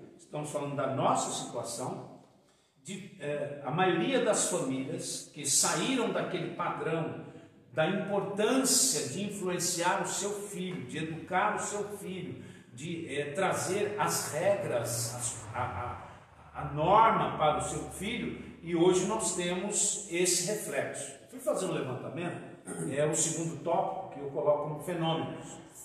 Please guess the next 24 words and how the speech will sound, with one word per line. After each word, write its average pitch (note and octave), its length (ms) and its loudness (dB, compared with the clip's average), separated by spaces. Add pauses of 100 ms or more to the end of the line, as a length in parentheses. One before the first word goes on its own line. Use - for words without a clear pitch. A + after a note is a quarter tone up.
(760)
Existem - 480 0
dois A3+ 380 4
grandes F#3 500 0
fenômenos E3 720 0
hoje E3 320 -2 (360)
na D3 160 0
família D3+ 500 -2
brasileira - 880 -4 (640)
e B2 100 -16
que E3+ 220 -8
têm, F3 640 0
é, C3+ 280 -4
causado D3+ 640 2
muito G#3+ 500 -2
prejuízo F#3+ 880 -4
para G3 340 0
a - 20 -6
família D#3 680 -4
e C4+ 140 -8
para E3 200 0
a E3+ 120 -4
própria E3+ 360 -2
igreja E3+ 400 -8
cristã. - 500 -12